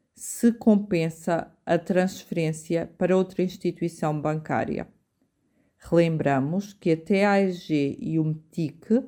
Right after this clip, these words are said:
são indicadores que ponderam todos os custos do crédito, ou seja, consideram não só os juros, mas também os restantes custos.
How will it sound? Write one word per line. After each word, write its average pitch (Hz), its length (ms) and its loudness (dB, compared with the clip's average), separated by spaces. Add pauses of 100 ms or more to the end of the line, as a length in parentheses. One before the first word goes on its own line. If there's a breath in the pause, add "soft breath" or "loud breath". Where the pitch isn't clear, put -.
(280 loud breath)
são - 200 0
indicadores 185 720 2
que - 200 0
ponderam 170 640 0
todos 208 340 2
os 175 180 -6
custos - 380 -8
do 165 160 -6
crédito, - 640 -4 (500)
ou 165 140 6
seja, 160 560 0
consideram 175 800 0
não 147 160 -4
só 147 240 -2
os 170 100 -2
juros, 202 560 0 (320 soft breath)
mas 311 140 -4
também 190 400 4
os 190 160 -6
restantes - 560 -6
custos. - 800 -12